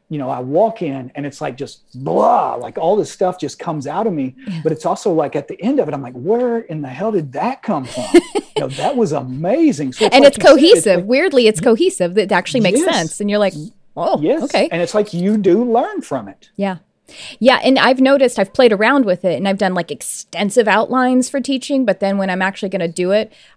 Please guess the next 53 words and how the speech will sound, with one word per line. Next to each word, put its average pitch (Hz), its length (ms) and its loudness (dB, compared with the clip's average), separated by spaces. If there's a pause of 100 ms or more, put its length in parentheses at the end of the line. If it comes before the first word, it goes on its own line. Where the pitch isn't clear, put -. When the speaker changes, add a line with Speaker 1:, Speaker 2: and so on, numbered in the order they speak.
Speaker 2:
I'll 190 460 4 (280)
not 180 340 2
look 240 220 2
down 226 240 2
at 220 80 -4
the - 120 -6
outline 175 500 2
because 175 440 0
Speaker 1:
Mm-hmm. 147 200 -6
Speaker 2:
it's 226 120 -2
going, 233 360 4
like 160 180 -6
you 190 80 -4
say. 247 180 2
And 190 100 0
then 196 100 2
I 185 80 2
look 196 180 2
down 190 320 2
and 175 100 -2
I 175 40 0
scan 190 340 0
and 175 100 -4
it's - 80 -8
like, - 220 -4
"Oh, 262 280 6 (120)
oh, - 180 0
oh, 208 240 2
oh, 202 140 2
we 170 120 -4
did 175 180 -4
that. 196 220 0
Oh, 190 60 4
we 180 120 0
actually 196 240 -4
went 165 100 -6
beyond 175 320 -4
that." 165 320 -2
And 220 160 0
so 196 240 4
<laughs> - 20 8
it - 80 6 (380)
almost 277 180 6 (200)
Speaker 1:
Mm-hmm. - 40 2
Speaker 2:
is 269 100 4
like 196 140 0
folly. 202 400 0
Speaker 1:
Yeah, 262 140 4
Speaker 2:
<laughs> 160 180 -4
Speaker 1:
me 190 160 0
too, 233 160 0
same 190 320 0
thing. 311 340 0